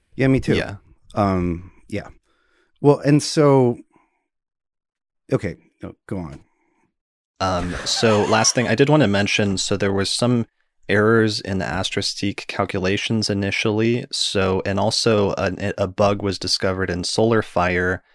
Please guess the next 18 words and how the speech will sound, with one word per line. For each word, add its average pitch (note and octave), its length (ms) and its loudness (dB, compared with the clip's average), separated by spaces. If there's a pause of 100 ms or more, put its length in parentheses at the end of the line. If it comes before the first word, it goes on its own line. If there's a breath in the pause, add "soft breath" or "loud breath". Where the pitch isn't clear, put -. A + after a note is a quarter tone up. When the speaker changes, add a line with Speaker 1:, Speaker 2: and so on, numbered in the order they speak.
(260)
Speaker 2:
where F#2+ 560 0
when G2 240 -2
Spirit G#2 360 -2
and F#2 100 -6
Fortune G2+ 420 -2
were F#2 100 -2
in F#2 80 -2
the F#2 80 -4
same F#2 320 -2
sign, F#2 320 -4
you're F2+ 80 -6
supposed - 280 -6
to G2 60 -4
move F#2 180 -4
Spirit - 400 -6
forward G#2 540 0
one F2+ 280 -4
sign, F#2 600 -4